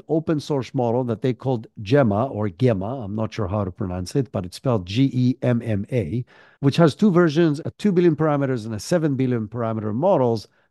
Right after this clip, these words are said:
that are open source. And these two open source models are available on Google Cloud, on Kaggle, on Hugging Face,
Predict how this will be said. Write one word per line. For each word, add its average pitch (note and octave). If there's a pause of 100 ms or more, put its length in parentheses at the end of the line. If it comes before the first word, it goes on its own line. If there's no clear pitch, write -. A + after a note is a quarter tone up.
that A#2+
are A#2+
open E3+
source. C3
And D3+
these D#3
two F#3+
open F#3
source C#3+
models B2
are A#2+
available C#3
on B2
Google B2+
Cloud, F3
on A#2
Kaggle, D3
on G#2
Hugging C#3
Face, C#3